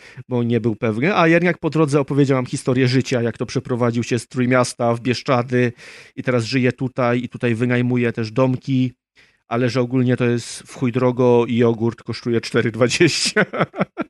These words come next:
A jak mu powiedzieliśmy trasę, jaką chcemy wejść, to on powiedział, że on pięć razy próbował nią wejść i nigdy mu się nie udało, bo jest tak stromo.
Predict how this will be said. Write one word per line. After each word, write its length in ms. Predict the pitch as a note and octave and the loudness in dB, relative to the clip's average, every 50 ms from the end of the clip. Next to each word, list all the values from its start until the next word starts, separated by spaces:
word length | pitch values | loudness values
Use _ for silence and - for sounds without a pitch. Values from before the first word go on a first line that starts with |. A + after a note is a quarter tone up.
| - - - _ _ _ _ _ _ _ _ - - - - - C#3+ D#3 - | -10 -14 -14 _ _ _ _ _ _ _ _ -10 -8 -6 -4 -4 -4 -4 -2
A 120 | - D3+ | 0 0
jak 160 | D#3+ E3 - | 0 0 0
mu 100 | F3+ E3 | -2 -4
powiedzieliśmy 640 | E3 F3+ D#3 D#3 D3+ D3 D#3+ D#3 D3 - - D#3 D3 | -2 0 2 2 4 4 2 0 -2 -2 -4 -4 -4
trasę, 360 | - - F3 D3+ C#3 - - | -2 0 0 0 0 2 0
jaką 200 | C#3 B2+ - C#3+ | 0 2 0 -2
chcemy 300 | B2+ - - D3 C#3 C#3 | -2 -2 -2 0 0 0
wejść, 340 | A#2+ C3 D3+ A3 D4 - - - - - - - - _ _ | 2 2 2 2 2 0 -6 -14 -18 -20 -20 -20 -20 _ _
to 100 | - C#3+ | -2 0
on 60 | C#3 | 0
powiedział, 340 | B2+ D3+ C#3+ D3+ C#3 D#3 D3+ | 0 2 2 4 4 4 4
że 100 | B2 D3+ D3 | 4 2 0
on 60 | C#3 | -2
pięć 300 | - - F3 E3 C#3+ - | -2 -2 0 0 0 0
razy 240 | D#3 D3+ C#3+ C#3 D#3 | 0 -2 0 -2 -4
próbował 560 | - - D3 C#3 D#3+ D#3+ D3+ D#3 D3 C#3+ D3 | -4 -4 -4 0 2 2 4 4 4 4 4
nią 220 | C#3+ C#3 C#3+ C3+ B2+ | 2 2 0 2 2
wejść 320 | D3 D3+ D3 C#3 - - | 2 2 2 0 -2 -4
i 40 | C#3+ | -4
nigdy 200 | C3 B2+ B2 C3 | -2 0 0 -2
mu 80 | B2 | -2
się 120 | A#2 - C3+ | -2 -2 0
nie 100 | A#2+ A#2 | 0 0
udało, 320 | A2+ A2+ A#2+ A2+ A2+ A2+ | 0 2 2 2 2 2
bo 100 | G#2+ A2 | 0 0
jest 100 | G#2 - | -2 -4
tak 160 | - A2 - | -4 -8 -8
stromo. 360 | - - - F#2+ D#2+ E2 E2+ | -10 -12 -8 -8 -8 -8 -10